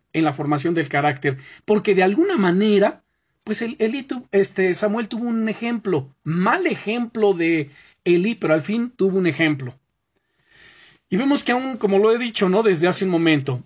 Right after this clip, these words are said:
aún en los mejores siervos de Dios suceden estas cosas. Así que un mal ejemplo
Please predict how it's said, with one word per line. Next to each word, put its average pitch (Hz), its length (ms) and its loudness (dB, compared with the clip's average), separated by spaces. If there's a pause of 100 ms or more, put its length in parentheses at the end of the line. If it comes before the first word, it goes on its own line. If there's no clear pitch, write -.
aún 233 320 0
en 220 140 -2
los 175 180 0
mejores 233 520 -4
siervos 214 560 -4
de 160 140 0
Dios 160 340 0
suceden 165 500 -2
estas 147 280 -2
cosas. 139 580 -2
Así 160 240 -2
que 165 260 -2
un 294 320 2
mal 226 220 2
ejemplo 170 680 0